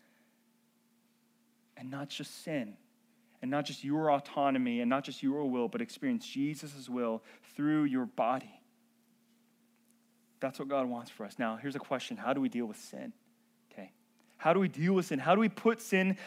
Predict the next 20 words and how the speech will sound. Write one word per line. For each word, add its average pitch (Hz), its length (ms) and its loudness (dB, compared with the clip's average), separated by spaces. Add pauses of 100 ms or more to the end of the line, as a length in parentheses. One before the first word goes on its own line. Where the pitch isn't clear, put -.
(100)
to - 80 -8
death? 156 500 10
And 143 160 2
this 180 140 2
is 214 100 2
one 208 100 6
of 208 60 6
the 190 80 6
most 185 240 4
important 196 460 2
questions 175 640 2 (240)
in 190 360 8
the 180 80 4
Christian 190 640 -2
life. 160 480 0
How 180 60 0
do 208 80 0
we 220 100 2
fight 220 420 4
it? 160 160 2